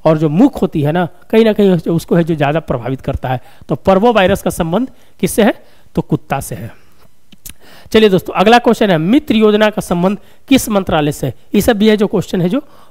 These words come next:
पूछ दिया जाता है। तो मित्र योजना का संबंध है दोस्तों महिला एवं बाल विकास मंत्रालय से है। जो मित्र योजना का जो संबंध है, यह जो महिला एवं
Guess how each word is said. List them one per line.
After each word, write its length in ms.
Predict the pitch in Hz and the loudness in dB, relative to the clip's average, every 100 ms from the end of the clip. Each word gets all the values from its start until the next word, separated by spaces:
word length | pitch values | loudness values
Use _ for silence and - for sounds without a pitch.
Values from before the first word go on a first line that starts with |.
| - | 4
पूछ 160 | 285 190 | 4 6
दिया 220 | 165 143 | 2 2
जाता 240 | 139 151 | 0 -2
है। 60 | 151 | -2
तो 120 | 165 | 0
मित्र 280 | 185 302 208 | 0 0 2
योजना 280 | 196 180 175 | 2 0 -2
का 100 | 165 | -2
संबंध 400 | 165 165 165 156 | -2 -2 -2 0
है 120 | 156 | -2
दोस्तों 280 | 156 - 226 - - - | -2 -4 -6 -8 -20 -8
महिला 340 | 170 165 196 196 | 0 2 4 4
एवं 240 | 175 240 - - - - | 4 -2 -6 -20 -20 -12
बाल 320 | 131 175 190 | 0 2 2
विकास 380 | 151 147 147 - | 0 -2 -2 -4
मंत्रालय 420 | 139 135 131 131 | -8 -6 -4 -4
से 160 | - 120 | -6 -10
है। 80 | 127 | -8
जो 100 | 139 | -4
मित्र 280 | 220 - | -4 -2
योजना 260 | 165 147 151 | -2 0 -2
का 100 | 147 | -2
जो 100 | 143 | -6
संबंध 400 | - 143 175 151 | -6 -4 -2 -2
है, 160 | 170 - - - - | -4 -6 -18 -8 2
यह 120 | 175 | 2
जो 100 | 170 | 2
महिला 340 | 170 185 208 | 0 2 4
एवं 200 | 180 196 | 2 0